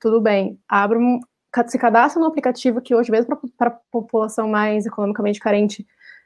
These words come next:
é muito familiar, um cadastro no aplicativo. Graças a Deus, essa digitalização tá chegando. Então, assim, é só um cadastro no aplicativo.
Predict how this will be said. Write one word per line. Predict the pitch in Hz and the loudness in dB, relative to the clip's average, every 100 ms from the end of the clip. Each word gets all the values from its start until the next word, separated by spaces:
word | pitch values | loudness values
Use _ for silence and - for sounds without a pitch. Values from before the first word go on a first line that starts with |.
| _ - | _ 2
é | 220 | 6
muito | 233 254 | 6 6
familiar, | 254 214 208 196 196 202 311 | 4 6 6 4 2 2 2
um | |
cadastro | 302 214 208 214 | 2 2 2 0
no | 208 | -6
aplicativo. | - 208 - 214 247 285 - | -4 -6 -4 -4 -4 -6 0
Graças | 214 208 202 | 2 2 -2
a | 190 | -2
Deus, | 208 208 - 208 - | -2 -2 -6 -12 -8
essa | 214 208 | -4 -4
digitalização | 185 208 196 190 196 196 | -4 -6 -4 -4 -4 -4
tá | 202 | -4
chegando. | - 185 202 247 | -2 0 2 2
Então, | 240 | 0
assim, | 226 - - | -2 -2 -2
é | 208 | -2
só | - 247 254 | 2 6 6
um | 339 | 4
cadastro | 349 285 247 247 254 | 2 4 6 6 2
no | 220 | -4
aplicativo. | 208 196 190 226 240 277 | -4 -8 -4 -2 0 -2